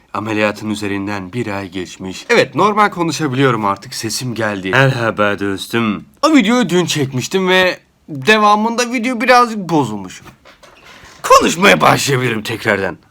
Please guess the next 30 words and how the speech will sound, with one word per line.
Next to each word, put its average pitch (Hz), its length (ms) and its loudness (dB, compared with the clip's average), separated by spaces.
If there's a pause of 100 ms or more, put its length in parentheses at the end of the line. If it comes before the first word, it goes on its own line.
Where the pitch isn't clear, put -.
(160)
Ve 151 180 4 (1500)
zıp, - 240 -8 (160)
hop, 151 160 -4 (260)
hop, - 200 0 (200)
hop. - 220 -6 (140)
Süreyi 294 240 0
çok 220 180 -2
hızlı 160 180 0
bir 151 40 0
şekilde 139 300 0
anlatacağım. 123 480 -2
Şu 214 140 2
an 220 140 2
neredeyse 208 300 0
tamamen 180 420 2
iyileştim 139 480 0
sayılır. 120 340 0 (300)
Sadece 277 420 0
sıcak 220 420 0
su - 120 -6
içerken, 135 400 0
çok 214 240 -4
kaynar 139 320 0
şeyler 135 200 -2
içerken 135 400 0 (240)
boğazım 233 380 4
bir 208 60 -2
şey 220 260 -2
diyor. 185 220 0
"Şş, - 220 -10